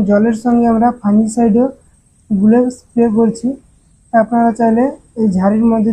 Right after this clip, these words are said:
দিয়ে দিতে পারেন, এতে কী হবে, চারাগুলো মরবে না এবং ফাঙ্গাল ইনফেকশন হবে না। এবং যখন দুই থেকে তিনটি পাতা হয়ে যাবে, অবশ্যই হিউমিক অ্যাসিড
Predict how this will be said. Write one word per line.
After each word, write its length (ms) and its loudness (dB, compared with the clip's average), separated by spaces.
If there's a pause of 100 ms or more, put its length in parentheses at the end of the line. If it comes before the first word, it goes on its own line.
দিয়ে 120 4 (120)
দিতে 260 0
পারেন, 220 -2 (560)
এতে 260 -2
কী 160 -2
হবে, 180 2 (720)
চারাগুলো 380 2 (140)
মরবে 340 2
না 60 0 (120)
এবং 140 0 (160)
ফাঙ্গাল 320 0 (100)
ইনফেকশন 420 -4 (100)
হবে 240 0
না। 60 -4 (920)
এবং 160 0 (360)
যখন 260 0 (240)
দুই 220 4
থেকে 180 0 (100)
তিনটি 340 2
পাতা 260 0
হয়ে 200 2
যাবে, 160 0 (600)
অবশ্যই 580 0
হিউমিক 500 2
অ্যাসিড 340 -2